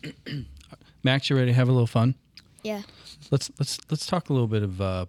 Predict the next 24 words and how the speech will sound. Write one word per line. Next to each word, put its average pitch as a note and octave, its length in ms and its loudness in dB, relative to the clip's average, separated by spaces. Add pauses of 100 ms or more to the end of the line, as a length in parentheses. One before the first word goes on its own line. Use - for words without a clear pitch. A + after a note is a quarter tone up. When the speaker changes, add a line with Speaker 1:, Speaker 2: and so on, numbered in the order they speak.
Speaker 1:
pro A2+ 260 0
soccer. G2 520 -4 (340)
We, A2 160 0
we G#2+ 160 2
kinda G#2 200 0
Speaker 2:
Sweet. G2+ 60 -2
Speaker 1:
went G#2 140 2
over G2+ 180 0
this G2 200 -4
a G#2+ 40 -2
little G2+ 160 -4
earlier, G2 340 -2
didn't G2 260 -4
we? F#2+ 160 -4 (120)
Speaker 2:
Yeah. A#3 140 -8 (480)
Speaker 1:
Um, G2+ 800 2 (200)
first E3 280 -2
question, A2 460 -4 (400)
uh, G#2 360 0
City B2+ 320 2
S G#2 120 0
C. F#2 300 -8 (720)
Uh, G2 220 0
y-, G#2 100 -4